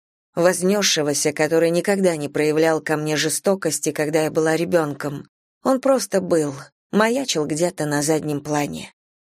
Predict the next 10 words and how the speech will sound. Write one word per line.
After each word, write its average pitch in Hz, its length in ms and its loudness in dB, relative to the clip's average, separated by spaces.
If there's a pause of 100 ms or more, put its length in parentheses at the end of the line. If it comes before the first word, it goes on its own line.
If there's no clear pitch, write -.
(160)
«Знай, 180 720 4
что - 260 2
он 233 160 2
находит 208 500 2
пребывание 185 640 4
с - 140 -4
нами 196 320 2
не 180 160 2
слишком 185 640 0
приятным. 131 800 -4